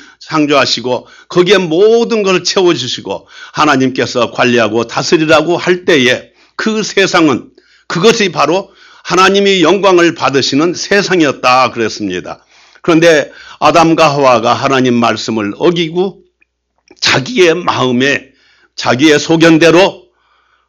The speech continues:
살 때에 하나님은 그것을 이제 세상으로, 세상으로 지명을 해버리고 맙니다. 그래서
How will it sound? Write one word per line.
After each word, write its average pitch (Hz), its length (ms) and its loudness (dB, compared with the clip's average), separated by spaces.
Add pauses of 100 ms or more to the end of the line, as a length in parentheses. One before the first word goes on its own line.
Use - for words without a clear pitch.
(280)
살 175 460 -4
때에 131 400 2 (680)
하나님은 147 800 2 (320)
그것을 135 440 -4
이제 123 220 -2
세상으로, 110 960 -4
세상으로 127 720 -2
지명을 95 520 -4
해버리고 95 380 -6
맙니다. 82 640 -6 (300)
그래서 180 500 -2